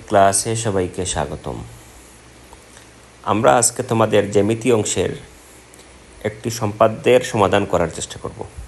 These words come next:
আমাদের প্রশ্নটি হলো, কোনো চতুর্ভুজের তিনটি বাহু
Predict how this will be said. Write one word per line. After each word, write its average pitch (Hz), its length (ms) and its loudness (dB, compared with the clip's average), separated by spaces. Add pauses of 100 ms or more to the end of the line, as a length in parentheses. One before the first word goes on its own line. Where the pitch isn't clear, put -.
(1400)
আমাদের 110 280 4 (100)
প্রশ্নটি 131 480 0
হলো, 120 180 4 (2500)
কোনো 127 160 4 (140)
চতুর্ভুজের 127 720 2 (760)
তিনটি 143 380 -2 (140)
বাহু 113 240 2